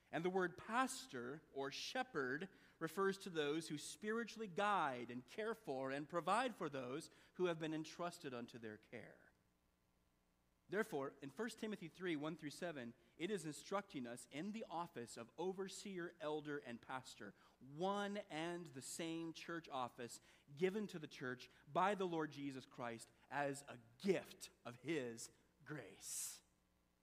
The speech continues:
And praise God, he has currently given our church family four men to shepherd it under his divine authority.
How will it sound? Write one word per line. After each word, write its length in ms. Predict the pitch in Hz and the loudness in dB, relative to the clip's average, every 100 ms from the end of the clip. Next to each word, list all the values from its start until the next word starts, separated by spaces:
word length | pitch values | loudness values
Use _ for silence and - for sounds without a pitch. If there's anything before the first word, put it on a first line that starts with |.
| _ _ _ _ - | _ _ _ _ -12
And 100 | 135 | -8
praise 320 | - 208 240 | 2 4 4
God, 460 | 175 180 143 143 156 - - - | 4 6 8 6 2 -6 -20 -4
he 100 | 190 | 0
has 140 | 170 - | 2 0
currently 460 | - 220 214 214 | 2 2 2 0
given 360 | 170 160 156 160 | 2 2 2 -2
our 240 | 165 185 208 | 2 4 4
church 420 | - 175 151 - | -2 -2 -4 -4
family 420 | 135 135 135 139 135 - - - | -6 -4 -2 -4 -6 -14 -20 2
four 320 | 202 202 214 202 | 4 6 4 4
men 500 | 180 147 127 127 131 | 2 0 0 -4 -4
to 60 | 131 | -6
shepherd 560 | - - 180 147 123 | -4 0 0 0 -4
it 120 | 117 - | -4 -4
under 340 | 147 160 156 139 | -2 -2 -2 -4
his 400 | 156 135 135 131 | 0 0 0 -4
divine 720 | 120 117 127 131 135 131 131 127 - - _ 113 | -8 -6 -4 -2 -2 -2 -4 -8 -14 -20 _ -14
authority. 800 | 110 - 139 131 110 - 92 | -8 0 2 2 -2 -8 -14